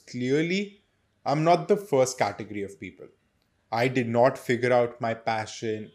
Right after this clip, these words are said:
at a very young age. However, I come in the second category of people wherein I like to try different things. As I've been mentioning since the start of the podcast, I've been interning since the age of just fourteen, fifteen.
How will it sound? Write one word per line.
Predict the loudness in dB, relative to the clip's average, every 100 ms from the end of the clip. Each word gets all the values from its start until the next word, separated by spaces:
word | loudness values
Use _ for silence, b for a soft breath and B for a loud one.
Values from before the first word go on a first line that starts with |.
| -12
at | -10 -8
a |
very | -6 -4 -4
young | -8 -10 -12
age. | -18 -18 -20 -20 _ _ _ _ _ _ _ _ _ _ _ _
However, | 10 12 12 12 10 6 4 2
I | 4 4
come | 2 -2
in | -4
the | -4
second | -6 -2 -2 0 -2 2
category | 2 2 -2 -2
of | -4 -4
people | -8 -6 -4
wherein | 0 4 4 0 -6 _
I | -2
like | 0 2 0 0 -4
to | -6 -4
try | -2 -2
different | -2 -8 -10 -12 -10
things. | -14 -14 -16 -20 -20 _ _ _ _ _ _ _ _ _ _ _ _
As | 0 4
I've | 4 4
been | 4
mentioning | 4 2 -2 -4 -4
since | -4 -6
the | -8
start | -4 -4 -4
of | -8
the | -8
podcast, | -6 -6 -6 -10 -2
I've | 0 0 2
been | 2 2
interning | -4 -2 -2 -2 -4
since | -6 -6 -6
the | -10 -10
age | -8 -6 -8
of | -12
just | -10 -10 -10
fourteen, | _ -8 -8 -12 -14
fifteen. | -14 -16 -12 -14